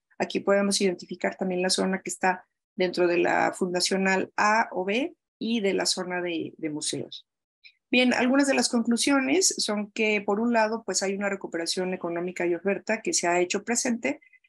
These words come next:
de acuerdo a un fenómeno como la gentrificación,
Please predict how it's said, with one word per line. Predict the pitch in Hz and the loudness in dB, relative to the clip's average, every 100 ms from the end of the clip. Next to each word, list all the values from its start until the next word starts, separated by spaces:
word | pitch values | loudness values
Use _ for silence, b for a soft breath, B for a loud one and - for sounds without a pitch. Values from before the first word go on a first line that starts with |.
| _ | _
de | 202 | -4
acuerdo | 196 202 196 214 | 0 0 2 2
a | 208 | 2
un | 202 | 0
fenómeno | 208 208 190 196 190 | -2 -2 -2 -4 -4
como | 180 | -4
la | 175 170 | -4 -4
gentrificación, | 165 - - - - 180 165 | -6 -8 -12 -4 -2 -2 -4